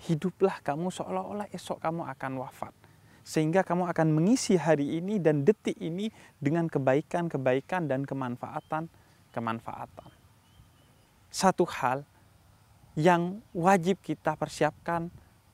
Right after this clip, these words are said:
untuk kematian kita, untuk hari kiamat, untuk menjamin kita masuk surga, yakni menggandengkan diri kita dengan Nabi Muhammad, mencintai Nabi Muhammad, berakhlak seperti akhlaknya Nabi Muhammad, dan menjalankan sunnahnya Nabi Muhammad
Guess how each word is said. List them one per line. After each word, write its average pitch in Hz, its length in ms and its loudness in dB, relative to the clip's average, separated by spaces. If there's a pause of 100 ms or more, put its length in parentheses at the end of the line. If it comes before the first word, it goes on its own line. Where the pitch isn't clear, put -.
(580)
untuk 160 480 2
kematian 143 480 0
kita, 139 480 -8 (480)
untuk 160 320 2
hari 143 160 2
kiamat, 135 560 -6 (320)
untuk 180 320 2
menjamin 180 480 2
kita 139 240 -2
masuk 123 240 -6
surga, 131 400 -6
yakni 202 480 -2 (1200)
menggandengkan 165 800 4
diri 135 240 -6
kita 160 480 -4 (320)
dengan 143 400 -2
Nabi 123 160 -4
Muhammad, 123 400 -8 (400)
mencintai 165 800 2
Nabi 135 240 -6
Muhammad, 135 480 -8
berakhlak 190 720 0
seperti 139 400 -2
akhlaknya 135 480 -4
Nabi 131 160 -4
Muhammad, 156 400 -4
dan 143 160 0
menjalankan 151 640 2
sunnahnya 135 480 -4
Nabi 123 240 -4
Muhammad 165 400 -2